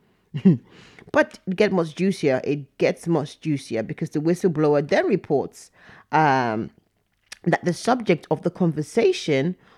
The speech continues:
was the president of the U S A had asked President Zelensky to look into, uh, setting up an investigation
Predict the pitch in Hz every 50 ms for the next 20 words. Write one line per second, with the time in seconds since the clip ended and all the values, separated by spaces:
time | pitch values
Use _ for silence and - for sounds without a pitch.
0 | _ _ - 147 151 170 165 - - 180 - - 240 247 254 214 180 151 147 131
1 | 131 143 160 - - - 143 143 147 151 151 147 143 139 139 - 160 151 156 139
2 | - - - 151 143 147 - - - 180 165 156 160 147 139 139 143 151 151 165
3 | 185 226 226 214 - - - 135 139 170 190 _ _ _ _ _ _ - - 208
4 | 202 214 262 311 - - _ _ - - 254 277 320 311 - - 208 165 139 143
5 | 180 - _ _ _ _ _ _ - - _ _ - 165 175 165 160 156 156 -
6 | - - 226 - 269 247 226 220 226 202 185 180 175 165 160 170 - - 185 165
7 | 180 170 190 - - 170